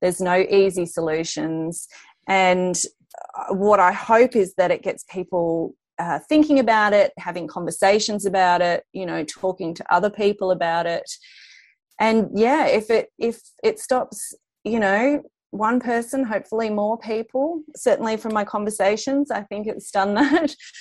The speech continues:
Uh, you know, that's great. You know, that's, that's really great.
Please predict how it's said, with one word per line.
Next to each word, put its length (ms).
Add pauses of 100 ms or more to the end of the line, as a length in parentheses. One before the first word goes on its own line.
(240)
Uh, 400 (260)
you 120
know, 340 (460)
that's 240
great. 500 (280)
You 100
know, 180
that's, 340 (100)
that's 320
really 320
great. 360